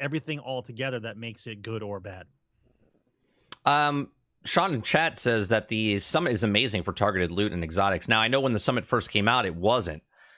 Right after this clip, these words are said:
Speaker 2: and they switched it on the last, or two patches ago or whatever.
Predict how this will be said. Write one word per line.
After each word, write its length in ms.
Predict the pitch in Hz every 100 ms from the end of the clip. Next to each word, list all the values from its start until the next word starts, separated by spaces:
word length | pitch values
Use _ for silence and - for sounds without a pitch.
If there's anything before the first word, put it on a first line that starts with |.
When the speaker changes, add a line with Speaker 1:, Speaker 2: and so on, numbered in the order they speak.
| _ _
Speaker 2:
and 140 | - 90
they 100 | 90
switched 460 | - - 120 -
it 140 | 110 -
on 80 | 98
the 80 | 90
last, 680 | 87 101 101 98 - - -
or 180 | 110 80 - _ -
two 140 | -
patches 380 | 147 127 123 127
ago 200 | 127 123
or 40 | 127
whatever. 400 | 127 131 151